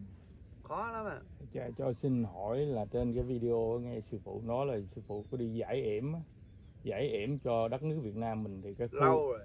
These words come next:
Speaker 1: năm
Speaker 2: Dạ.
Speaker 1: hai nghìn mười ba rồi.
Speaker 2: Thì cái khu nào á, khu Bắc Trung Nam thì khu nào bị ẻm
Speaker 1: Ở
Speaker 2: nhiều
Speaker 1: trên
Speaker 2: nhất?
Speaker 1: kêu á,
Speaker 2: Dạ.
Speaker 1: như thế nào thì hộ có một đống người tâm linh. Người tâm linh là những người mà nhắm mắt mà viết ra được chữ thiên, rồi những người có điển, có linh căn. Thì cái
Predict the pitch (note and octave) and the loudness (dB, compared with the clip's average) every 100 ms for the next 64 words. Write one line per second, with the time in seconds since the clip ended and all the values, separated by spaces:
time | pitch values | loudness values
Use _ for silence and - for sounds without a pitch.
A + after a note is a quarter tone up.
0 | G2+ A2+ B2 C3 B2+ A#2 G#2+ G#2+ A#2 G#2+ | -6 -6 -6 -6 -6 -6 -8 -6 -4 -4
1 | G2 F2+ - - - A#2 A#2+ C3+ D#3+ D3 | -8 -10 -14 -12 -8 -2 -2 8 8 10
2 | C3+ A#2 A2 A#2 - - C#3+ C3 E3 - | 6 2 0 -4 -2 0 2 4 2 4
3 | D#3 C#3 B2+ A#2+ A2+ D3+ C#3 A#2+ A2 G#2+ | 4 6 4 4 4 4 4 4 0 0
4 | A#2+ A2 D3+ D3 F3 E3+ - E3+ F3 F#3 | 0 0 2 8 8 8 4 6 10 12
5 | F3 - - - D#3 F#3+ E3 C3+ A2+ A2 | 10 4 -6 -2 2 2 4 2 0 0
6 | B2 A#2 B2 B2+ D3+ E3 B2+ B2+ C#3+ G3+ | 2 6 6 4 0 0 0 -2 -4 -2
7 | E3 A#2+ A#2+ C3+ C#3 B2+ A#2 A#2 C3+ D#3+ | -2 0 0 0 0 0 -2 -2 -2 2
8 | E3 D3 B2 C#3+ F3 B2+ A2+ A2+ A2 B2+ | 0 0 -2 -2 0 2 2 -2 -8 -8
9 | F#3 G3+ B2 A#2 D3+ G3+ D#3 C3 A#2+ A2 | -6 -6 -6 -6 -6 -2 0 0 0 -4
10 | G2 - - - A#2 D3+ E3+ E3 E3 C#3+ | -6 -14 -14 -6 -4 -4 0 0 0 -2
11 | A2+ A#2+ E3 C3+ A2 G#2 G#2+ G#2 G#2 D#3 | -4 -4 -2 0 2 0 -2 -4 -6 -6
12 | D#3+ A2+ A#2 D#3 G3 D#3+ C#3+ D3 D#3 C#3 | -2 -2 -2 0 4 4 2 0 -2 -2
13 | - - - - A2 A2+ E3+ | -8 -16 -18 -14 -8 -6 -6